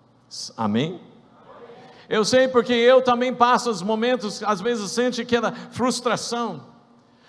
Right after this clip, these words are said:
Momentos que você pensa que você está avançando, mas você olha para trás e parece que não tem ninguém com você. E você fala, "Eu sou líder? Como eu posso ser líder se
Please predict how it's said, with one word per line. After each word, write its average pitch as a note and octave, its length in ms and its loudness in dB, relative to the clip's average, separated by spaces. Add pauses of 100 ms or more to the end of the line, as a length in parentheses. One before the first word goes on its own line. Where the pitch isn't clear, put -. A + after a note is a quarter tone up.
Momentos A3+ 460 0
que B3 100 -4
você A#3 300 -4
pensa B3+ 580 -4
que A3+ 280 -4 (220)
você G#3+ 260 -2
está A3+ 320 -2
avançando, A#3 500 0
mas A3 200 -4
você A3 280 0
olha A3+ 200 4
para A3 140 0
trás A3+ 280 0
e F3+ 40 -12
parece F#3+ 500 -6
que G3 120 -10
não F#3 160 -8
tem F#3 220 -8
ninguém E3+ 400 -8
com E3 140 -10
você. C#3+ 540 -10 (1000)
E F3+ 100 -2
você F#3 160 -4
fala, F#3+ 180 -2
"Eu F3 120 -2
sou F3 180 -4
líder? C3 520 -6 (280)
Como D4 220 -4
eu B3+ 60 -4
posso G#3+ 280 -4
ser G#3 220 -8
líder G3+ 360 -6
se G#3 260 -8